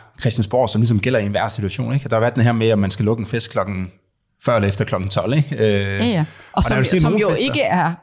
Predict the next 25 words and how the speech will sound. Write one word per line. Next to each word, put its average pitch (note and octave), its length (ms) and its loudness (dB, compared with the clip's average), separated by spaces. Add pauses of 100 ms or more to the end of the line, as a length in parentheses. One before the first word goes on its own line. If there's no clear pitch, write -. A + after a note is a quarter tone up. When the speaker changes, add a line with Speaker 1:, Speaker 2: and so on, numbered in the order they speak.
(120)
Speaker 2:
på G3+ 80 2
nogen A3 300 2
måde G3 340 2
fagligt, F#3 360 0 (120)
øh, D#3+ 120 0
begrundet, G#3+ 520 0 (380)
men F#3+ 180 4
som F3 200 -2
ren G3+ 280 0
er E3+ 220 0 (120)
en F3 200 2
minister, F3 380 0
der F3 100 -2
har D3+ 120 -2
besluttet, D#3+ 480 0
Speaker 1:
Mm. F3 60 0
Speaker 2:
at D3+ 140 -2
det F3+ 80 2
er D#3+ 40 2
klokken D#3 300 -2
fireogtyve, E3+ 480 -2
vi D#3 60 -4
skal - 200 -6
gå - 120 -2
hjem. C#3+ 240 -2